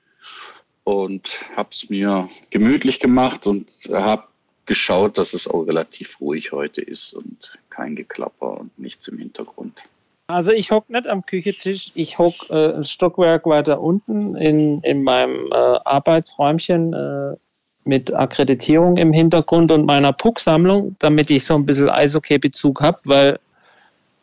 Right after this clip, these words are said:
Speaker 2: man denkt ja dann schon ein bisschen mehr in Eishockey-Richtung, wie wenn man einfach nur rausguckt in das Dunkle. Heute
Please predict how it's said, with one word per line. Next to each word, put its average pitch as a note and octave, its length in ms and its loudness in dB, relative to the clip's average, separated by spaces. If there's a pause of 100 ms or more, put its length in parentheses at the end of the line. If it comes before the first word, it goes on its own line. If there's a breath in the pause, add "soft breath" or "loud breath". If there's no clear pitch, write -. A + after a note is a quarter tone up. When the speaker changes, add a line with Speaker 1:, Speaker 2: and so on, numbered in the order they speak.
(140)
Speaker 2:
man B2+ 260 -2
denkt C3+ 240 2
ja D3+ 80 4
dann B2 220 2
schon C3 180 0
ein A#2+ 60 -6
bisschen A#2+ 340 2
mehr A2+ 300 6
in B2 160 0
Eishockey-Richtung, A#2 1400 0
wie A2 100 2
wenn A2 140 6
man A2 180 6
einfach A2+ 380 4
nur A2+ 260 6
rausguckt A#2+ 500 4
in A2+ 140 6
das A2+ 180 4
Dunkle. A2+ 460 4
Heute A2 320 4